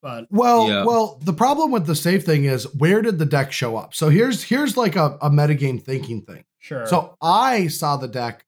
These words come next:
Speaker 2: on Tuesday morning. Decks were due Wednesday night.
Speaker 1: Mm-hmm.
Speaker 2: Is the reason that I'm seeing it now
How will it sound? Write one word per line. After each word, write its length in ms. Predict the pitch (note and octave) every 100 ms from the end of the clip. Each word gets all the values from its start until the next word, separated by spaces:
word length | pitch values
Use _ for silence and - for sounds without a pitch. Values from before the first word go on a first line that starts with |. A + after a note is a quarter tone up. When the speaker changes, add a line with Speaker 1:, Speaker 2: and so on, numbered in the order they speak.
| _
Speaker 2:
on 420 | B2 B2 A#2+ A2+
Tuesday 440 | G#2+ D#3 F#3 D#3 D#3
morning. 380 | C3 A#2 A#2 A2
Decks 240 | A#2+ A#2+
were 60 | A#2
due 120 | A#2+
Wednesday 380 | A2 G#2 F#2+ G#2
night. 220 | F#2+ D#2+ _ _ _ _ -
Speaker 1:
Mm-hmm. 240 | E3 C#3+ C3 _ _ _ _ _ _ _ _
Speaker 2:
Is 180 | F3+ D3
the 80 |
reason 480 | D3+ C#3 A3 A#3+ C4
that 120 | B3
I'm 180 | F#3 D3+
seeing 560 | - - - C3 D#3 G3
it 140 | A3+
now 440 | G3+ A3 A#3+ A#3+